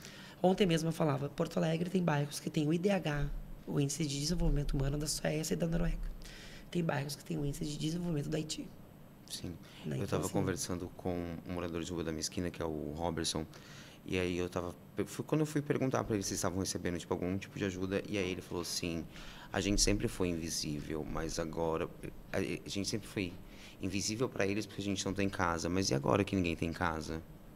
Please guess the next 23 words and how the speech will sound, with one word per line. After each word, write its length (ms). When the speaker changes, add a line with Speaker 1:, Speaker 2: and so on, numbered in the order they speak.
Speaker 1:
Ah, 200
bom. 100
Eu, 100
eu, 440
eu, 80
<laughs> 220
te-, 140
teve 380
uma 140
fala 220
parecida 400
na 100
pandemia, 680
de 100
uma 120
companheira 400
que 100
é 40
militante, 460
ela 100
é 20
de 100
Pelotas, 800